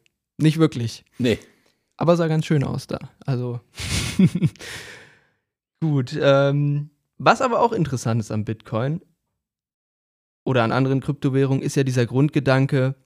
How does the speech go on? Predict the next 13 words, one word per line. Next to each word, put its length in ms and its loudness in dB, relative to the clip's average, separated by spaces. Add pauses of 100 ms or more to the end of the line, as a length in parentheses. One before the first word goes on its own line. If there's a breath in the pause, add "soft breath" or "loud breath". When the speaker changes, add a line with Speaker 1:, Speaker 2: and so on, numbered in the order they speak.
(460)
Speaker 1:
dass 160 0
es 80 -8
eine 100 2
begrenzte 460 -2
Anzahl 380 -4
gibt, 480 -16
dass 200 -4
es, 400 -8 (200)
dass 160 -4
man 140 0
die 100 -6
schürfen 420 -2
kann, 360 -6